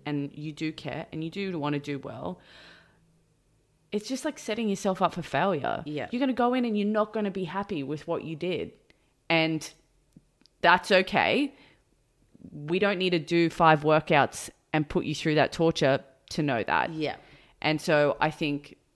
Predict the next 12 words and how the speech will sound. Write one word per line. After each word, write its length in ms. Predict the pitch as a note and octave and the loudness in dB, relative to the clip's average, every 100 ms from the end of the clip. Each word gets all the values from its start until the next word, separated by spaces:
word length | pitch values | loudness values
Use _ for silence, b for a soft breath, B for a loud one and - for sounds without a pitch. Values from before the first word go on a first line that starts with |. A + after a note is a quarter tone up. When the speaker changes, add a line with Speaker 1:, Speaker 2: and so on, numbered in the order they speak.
| _ _ - | _ _ -2
Speaker 1:
in 140 | E3+ | 0
my 160 | D#3+ D3 | 2 0
head, 480 | F3+ D#3+ C#3+ D3 - b b b _ | 2 2 2 -2 -16 b b b _
what's 240 | D#3 D3 F3+ | -6 -6 -4
more 220 | F#3+ G#3 | -2 -2
important 600 | F#3 D#3 C#3+ D3 D#3 - | -2 -2 -2 -4 -8 -6
is 300 | D3+ D3 C#3+ | -4 -4 -4
instead 340 | D3 D3 F3 | -10 -4 -2
of 120 | D#3+ C#3+ | -2 -2
losing 400 | D#3 D#3 D#3+ C#3 | -2 -2 -2 -2
a 40 | |
month 500 | B2+ A2+ G3 - | 0 0 -2 -8